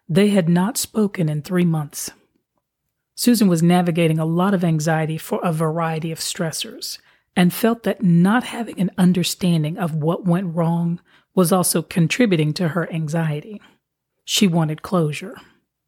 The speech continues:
She wanted one more conversation with her ex to get all of her questions answered so that she could move on. This is a common misconception for most of my clients seeking closure, that they will have a final discussion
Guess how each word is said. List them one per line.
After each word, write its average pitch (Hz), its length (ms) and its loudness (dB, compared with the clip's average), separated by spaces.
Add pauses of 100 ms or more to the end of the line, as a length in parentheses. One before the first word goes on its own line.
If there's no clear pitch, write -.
(160)
She - 240 2
wanted 185 340 2
one 175 280 2
more 220 200 4
conversation 180 800 0
with 160 180 -4
her - 220 -10
ex - 460 -8 (300)
to 180 120 2
get 165 160 4
all 160 160 0
of 170 60 -2
her 196 80 -6
questions 190 520 -2
answered 156 440 -4
so 180 180 -2
that 180 140 -2
she - 260 2
could 180 220 -2
move 165 280 4
on. 196 280 0 (1080)
This 233 240 4
is 185 140 4
a 165 60 2
common 175 640 2
misconception 170 1000 -2
for 180 220 2
most 170 380 4
of 175 80 -4
my 165 100 0
clients 160 480 -6
seeking 165 380 -2
closure, 156 480 -4 (840)
that - 180 -2
they 202 100 6
will 196 160 2
have 170 220 -4
a 165 80 -6
final 175 480 2
discussion 170 800 -6